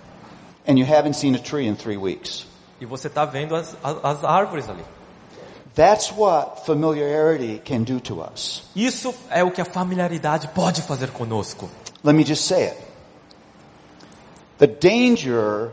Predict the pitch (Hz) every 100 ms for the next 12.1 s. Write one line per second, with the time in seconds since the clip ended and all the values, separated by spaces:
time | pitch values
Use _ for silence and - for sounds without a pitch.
0 | - 143 143 151 143 156 147 147 151 147
1 | 131 95 90 95 - - 147 120 131 98
2 | 156 202 208 165 117 98 98 107 - -
3 | - - - - _ _ - - - -
4 | 143 117 160 226 208 208 190 190 143 139
5 | 117 107 107 - - - - - 131 110
6 | 156 143 120 98 104 - - - - _
7 | - 131 117 113 143 160 170 131 113 120
8 | 117 104 - 95 82 - - - - -
9 | - - _ - 190 156 139 226 233 233
10 | 175 - 185 190 180 165 156 143 139 143
11 | 139 143 - - 156 143 151 170 151 -